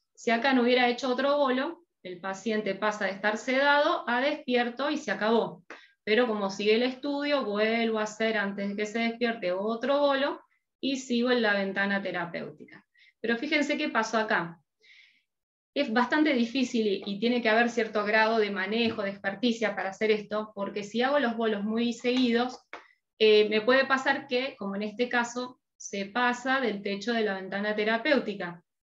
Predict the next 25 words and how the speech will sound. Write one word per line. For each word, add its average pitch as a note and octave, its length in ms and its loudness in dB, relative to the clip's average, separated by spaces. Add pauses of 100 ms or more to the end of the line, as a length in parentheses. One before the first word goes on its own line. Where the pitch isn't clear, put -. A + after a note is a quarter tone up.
¿Y F3+ 120 -8
qué G3+ 140 0
me G#3+ 120 2
va A3 80 4
a A3 60 2
pasar A3 320 2
en A3 100 2
endoscopía? A3 760 0
Que G3+ 60 -8
es G3 60 -4
un G#3 140 -6
paciente C#4 460 0
que, G3+ 60 -6
aunque F#3 260 -6
sea F3+ 240 -2
transitoriamente, A3 840 2
va A3 80 0
a - 20 0
entrar G#3 240 0
en A#3+ 140 0
apnea B3 420 0
y G#3+ 60 -4
tal F#3+ 180 -6
vez G3+ 220 -6
tenga G#3+ 420 -4